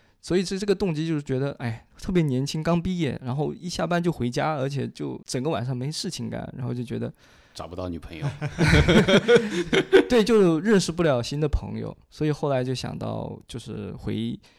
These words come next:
Speaker 1: 呃，搬到三藩去试试看，但是就一直印象中三藩的房价很贵，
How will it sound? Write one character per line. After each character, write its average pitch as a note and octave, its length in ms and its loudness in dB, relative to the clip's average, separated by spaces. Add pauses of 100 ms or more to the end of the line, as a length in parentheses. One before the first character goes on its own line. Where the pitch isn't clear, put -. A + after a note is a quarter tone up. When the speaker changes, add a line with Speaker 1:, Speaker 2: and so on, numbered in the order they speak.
(300)
Speaker 1:
呃， G#2 260 -6
搬 D3 180 2
到 E3 80 2
三 D3+ 200 0
藩 E3+ 140 0
去 C3+ 120 -2
试 C3 180 -2
试 A#2 120 -6
看， - 160 -12 (220)
但 D3 140 0
是 C#3 200 -2
就 B2 200 -10
一 D#3+ 280 -8
直 C#3 160 -6
印 D3 100 -2
象 A#2+ 180 -4
中 A#2 100 -4
三 B2 180 -6
藩 B2+ 100 -4
的 A#2 60 -6
房 G#2 220 -10
价 A#2+ 140 -6
很 A2 220 -10
贵， C3 240 -4